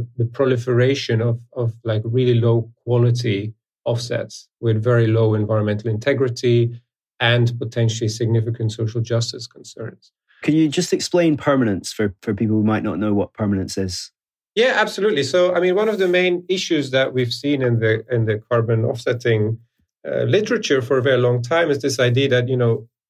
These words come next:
Speaker 1: if you extract, say, a ton of carbon, uh, in the form of fossil fuel somewhere and you combust it,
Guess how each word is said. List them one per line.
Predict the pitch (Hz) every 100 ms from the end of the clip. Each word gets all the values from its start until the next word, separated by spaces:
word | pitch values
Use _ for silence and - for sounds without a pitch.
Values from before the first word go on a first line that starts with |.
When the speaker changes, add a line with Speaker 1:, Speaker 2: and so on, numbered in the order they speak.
| _
Speaker 1:
if | 147 147
you | 208 226 214 - _ -
extract, | 160 - - - 151 170 123 - - - -
say, | 143 135
a | 127
ton | - 151
of | 127
carbon, | 123 135 127 127 127 -
uh, | 123 123
in | 135 123
the | 117
form | 139 127
of | 113
fossil | 151 143 120
fuel | 113 160 156 156
somewhere | - 143 135 139 135
and | 120 110
you | 107
combust | - 117 123 - -
it, | 117 123